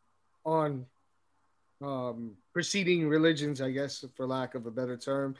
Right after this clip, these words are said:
ones that came before it. Because, um, even if you look at something as,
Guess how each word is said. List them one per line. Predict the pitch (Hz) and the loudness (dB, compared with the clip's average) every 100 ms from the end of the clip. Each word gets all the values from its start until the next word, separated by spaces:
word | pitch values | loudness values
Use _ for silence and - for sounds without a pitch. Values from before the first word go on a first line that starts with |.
| - - - | -14 -20 -4
ones | 143 156 | 0 0
that | 131 | -2
came | 127 151 139 | -4 -2 -2
before | 131 - 139 139 | -4 -2 0 0
it. | 139 135 | -2 -4
Because, | 147 - 175 165 - - - - _ _ _ - | -4 4 6 6 4 -8 -20 -20 _ _ _ -2
um, | 147 143 - | 0 0 0
even | 208 220 220 | 4 8 8
if | 170 | 6
you | 175 | 2
look | 160 202 180 | 4 4 6
at | 165 | 4
something | - 170 160 165 160 156 156 156 - _ _ - | 4 0 2 4 4 2 -2 -6 -14 _ _ 2
as, | 160 151 147 147 143 139 139 135 - | 4 6 6 6 4 2 0 -2 -6